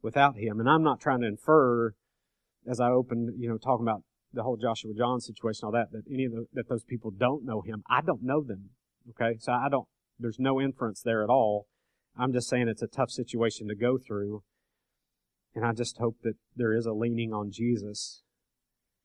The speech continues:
That Jesus can say, "I really know what you're going through, and I can tell you, one day, if you're mine,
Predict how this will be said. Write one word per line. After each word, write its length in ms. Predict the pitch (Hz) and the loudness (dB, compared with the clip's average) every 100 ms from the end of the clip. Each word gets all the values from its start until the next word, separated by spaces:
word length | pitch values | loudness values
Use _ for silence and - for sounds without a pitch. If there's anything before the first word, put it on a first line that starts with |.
| _ - | _ -8
That 140 | 120 | -8
Jesus 400 | 101 123 120 120 | -4 -2 0 0
can 160 | - 113 | -2 -6
say, 320 | - 120 113 | -2 0 4
"I 80 | 110 | 2
really 340 | 107 120 120 | 2 0 2
know 220 | 113 113 107 | 2 0 0
what 180 | 113 | -2
you're 120 | 107 107 | -6 -4
going 340 | 113 120 110 | -2 -2 -4
through, 480 | - 104 101 104 98 110 | -6 -4 -4 -4 -8 -6
and 100 | 113 | -4
I 60 | |
can 160 | 117 110 | -4 -8
tell 260 | - 123 | -2 0
you, 320 | 113 101 101 101 _ _ _ _ _ _ _ _ _ _ _ _ _ | 0 -4 -8 -12 _ _ _ _ _ _ _ _ _ _ _ _ _
one 320 | 101 113 139 | -4 0 2
day, 360 | 113 92 98 101 - _ _ _ _ - | 0 0 -4 -8 -12 _ _ _ _ -12
if 200 | 98 - | -10 -4
you're 160 | 120 | 0
mine, 520 | 120 131 107 98 107 | 2 2 0 -4 -8